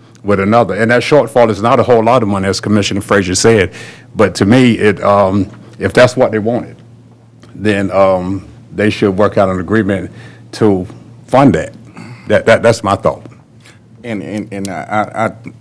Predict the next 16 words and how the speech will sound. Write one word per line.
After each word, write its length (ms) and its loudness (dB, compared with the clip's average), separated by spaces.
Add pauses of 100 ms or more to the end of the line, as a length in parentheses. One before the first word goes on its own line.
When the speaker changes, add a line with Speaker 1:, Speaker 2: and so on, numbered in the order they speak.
Speaker 2:
also, 320 -2
I 120 0
agree 240 -6
with 180 -8
that. 300 -6 (420)
But 120 -6
even 240 -4
if 140 -10
you 80 -8
look 240 -6
at, 300 -8 (180)
at 200 -8
our 140 -4
last 400 -6
contractual 680 -10
agreement, 640 -10